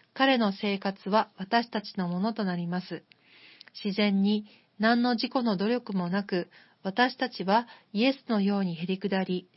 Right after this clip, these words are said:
聖となるでしょう。これが私たちの食物としてのイエスを享受し、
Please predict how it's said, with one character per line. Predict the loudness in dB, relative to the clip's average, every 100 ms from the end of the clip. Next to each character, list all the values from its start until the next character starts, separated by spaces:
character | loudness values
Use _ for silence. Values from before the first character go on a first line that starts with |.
| -6
聖 | -2 -2
と | -2
な | -4 -4
る | -6
で | -6
し | -2
ょ | -2 -4
う。 | _ _ _ -20 -20 -20 -20 -20 _ _ _
こ | 0
れ | 2
が | 6 6 4 _ -8
私 | -2 0 0
た | -2 -6
ち | -2
の | -2 0
食 | -4 -6 -4 -2
物 | -2 -4
と | -8
し | -6
て | -2
の | 0 0 0
イ | 0
エ | 0
ス | 0 -2
を | -2
享 | -2 -2 0
受 | -2
し、 | -4 -4 -4